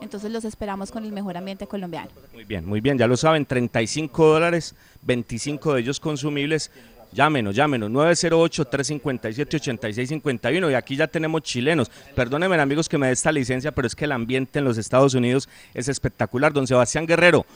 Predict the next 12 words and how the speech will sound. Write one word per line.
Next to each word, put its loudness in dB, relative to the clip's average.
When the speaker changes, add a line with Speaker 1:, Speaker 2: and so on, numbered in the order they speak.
Speaker 2:
ya 2
lo 8
veo 8
con 0
la 0
roja, 2
ya -4
está 0
listo. 2
Deme 0
un -2
concepto, -2